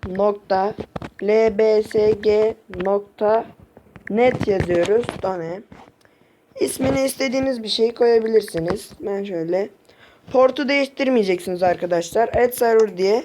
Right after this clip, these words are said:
Evet, buradan back. Bekliyoruz. Evet, giriyoruz arkadaşlar. Giriyor şu anda. Evet.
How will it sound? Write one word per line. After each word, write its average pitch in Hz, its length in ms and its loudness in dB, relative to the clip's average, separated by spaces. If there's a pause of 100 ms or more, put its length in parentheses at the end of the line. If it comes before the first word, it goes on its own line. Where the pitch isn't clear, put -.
(580)
Evet, 190 280 -2
buradan 226 400 2
back. 208 260 2 (1000)
Bekliyoruz. 196 760 -2 (180)
Evet, 160 500 -4
giriyoruz 220 440 2
arkadaşlar. 170 800 -2 (1400)
Giriyor 196 340 0
şu 170 160 -8
anda. 160 480 -4 (1600)
Evet. 170 600 -10